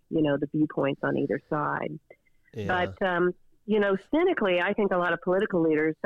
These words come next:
Speaker 1: uh, realized this early on and you know, a lot of Republican, um, kind of, uh, I don't know, kingmakers weaponized abortion in this way and really persuaded a lot of people there was only one Christian way to look at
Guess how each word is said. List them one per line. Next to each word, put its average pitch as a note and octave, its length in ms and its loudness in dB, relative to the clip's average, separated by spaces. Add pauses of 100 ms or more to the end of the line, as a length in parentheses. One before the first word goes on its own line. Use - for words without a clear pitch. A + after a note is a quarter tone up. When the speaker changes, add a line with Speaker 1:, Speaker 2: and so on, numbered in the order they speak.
Speaker 1:
uh, D#3 380 0
realized F3 520 0
this D#3+ 160 -2
early D3+ 280 -4
on F3+ 240 0 (400)
and D3+ 420 0 (680)
you E3+ 140 2
know, D3 200 2
a D3 60 -2
lot D#3 180 -2
of D#3 80 -2
Republican, D3+ 640 0 (460)
um, D3 520 0 (420)
kind D#3+ 140 0
of, C3+ 180 -2
uh, C3 400 0 (580)
I D3+ 100 0
don't D3+ 100 4
know, C#3+ 300 4 (220)
kingmakers F3+ 580 2 (460)
weaponized F#3+ 580 0 (140)
abortion - 680 -4
in D3+ 200 4
this C#3+ 120 2 (100)
way D3 420 -2
and D3+ 120 2
really D3+ 220 2
persuaded E3 600 0
a D3+ 60 2
lot D3 180 0
of C#3+ 140 -6
people D#3+ 240 0
there B2+ 120 2
was D3 120 -6 (100)
only C#3+ 240 2 (140)
one F#3+ 260 4
Christian F3 340 -2
way D#3+ 160 -2
to D3 140 -12
look - 180 -18
at - 60 -20